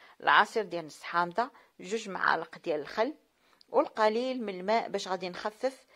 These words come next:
هاد الإقامة هادي. وكندوقوها، يعني الا خاص الملح، اللي كيبغي الهريسه ممكن يضيف شويه ديال الهريسه.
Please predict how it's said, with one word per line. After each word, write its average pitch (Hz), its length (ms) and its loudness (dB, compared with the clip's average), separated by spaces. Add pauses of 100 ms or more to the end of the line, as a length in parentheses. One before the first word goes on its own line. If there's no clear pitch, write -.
(280)
هاد 226 140 -4
الإقامة 160 520 -4
هادي. 190 160 -2
وكندوقوها، 220 880 2
يعني 160 280 -6
الا 170 80 0
خاص - 260 -6
الملح، 208 320 -4 (240)
اللي 190 100 -2
كيبغي 202 340 0
الهريسه 214 500 -2
ممكن 226 400 -4
يضيف 214 560 -4 (540)
شويه 180 360 -4
ديال 156 220 -4
الهريسه. 151 500 -8